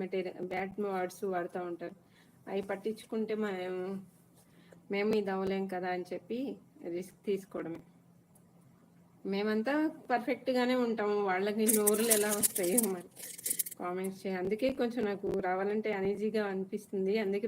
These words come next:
తొందరగా లైవ్కి రావట్లేదు. సపోర్ట్ ఉంటే చేసుకోవచ్చండి ఎక్కడైనా ఎలాగైనా.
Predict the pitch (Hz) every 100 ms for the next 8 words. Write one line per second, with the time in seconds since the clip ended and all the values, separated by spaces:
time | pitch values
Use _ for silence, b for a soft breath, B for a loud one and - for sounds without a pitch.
0 | 220 185 190 202 190 185 196 190 170 180
1 | 180 165 185 240 - - - _ - -
2 | - - - - - - 202 196 226 233
3 | 240 226 247 254 - 220 220 233 220 220
4 | 190 185 170 - 196 190 190 190 175 175
5 | 175 170 165